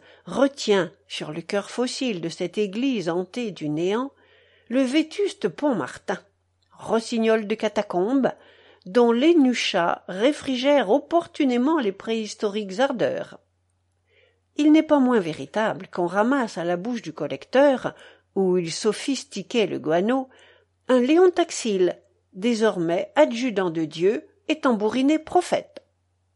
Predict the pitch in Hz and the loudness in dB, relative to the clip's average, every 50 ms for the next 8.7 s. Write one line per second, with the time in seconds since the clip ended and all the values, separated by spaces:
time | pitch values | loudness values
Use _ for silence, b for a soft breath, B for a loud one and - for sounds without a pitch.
0 | _ _ _ _ _ _ _ _ _ _ _ _ _ _ - 180 156 - - - | _ _ _ _ _ _ _ _ _ _ _ _ _ _ -8 -8 -8 -8 -8 -12
1 | - - _ _ B B B B B B B 190 214 214 - - 285 294 285 - | -12 -12 _ _ B B B B B B B 2 2 2 4 4 4 4 4 0
2 | - - 277 269 254 233 202 175 180 170 156 160 185 185 208 226 240 240 226 190 | -2 2 2 2 2 0 -2 -4 -4 -4 -2 2 2 4 4 4 2 0 0 -2
3 | 156 B B B B B - - - 277 269 - - - 277 269 240 254 254 254 | -4 B B B B B -6 0 2 2 2 0 -4 -2 -2 0 0 0 0 0
4 | 254 247 240 208 185 202 196 185 185 175 175 160 170 240 277 269 254 247 214 196 | 0 -2 -4 0 0 2 2 2 2 0 -2 -4 -2 -2 0 0 0 -2 -4 -6
5 | 202 - - - - - 196 202 220 233 214 214 233 240 226 196 190 247 269 277 | -10 -12 -10 -10 -4 -2 -2 0 0 2 2 2 2 2 0 0 2 4 4 4
6 | 285 - - 311 311 254 190 - - - - - - b b b b b b b | 2 0 0 -2 0 0 -2 -6 -10 -10 -10 -12 -14 b b b b b b b
7 | - 208 214 214 - - 214 185 - - 202 214 254 247 - 202 170 175 190 190 | 2 2 2 2 2 -8 -12 -10 -8 -6 -4 -4 -4 -2 -2 -4 -2 0 0 0
8 | 208 247 254 220 175 175 175 165 151 180 214 311 349 | 0 0 0 0 0 -2 -2 0 2 2 2 0 -2